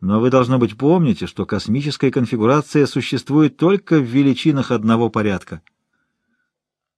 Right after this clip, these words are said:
Так вот, обнаружив подходящий эвгоп, извините, я на минутку, окей, я снова тут,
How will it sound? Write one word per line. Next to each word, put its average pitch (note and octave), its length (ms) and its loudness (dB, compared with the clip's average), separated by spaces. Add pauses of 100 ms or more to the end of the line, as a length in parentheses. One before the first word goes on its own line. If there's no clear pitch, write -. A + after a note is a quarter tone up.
(300)
Так A3+ 200 -2
вот, G#3 260 6
обнаружив D#3+ 520 2
подходящий C#3 600 2
эвгоп, D3+ 480 4 (760)
извините, A2+ 500 -2
я G2 100 0
на F#2+ 60 -2
минутку, D#3 480 -2
окей, C#3 380 2
я A#2+ 120 2
снова A#2+ 320 2
тут, G3 220 0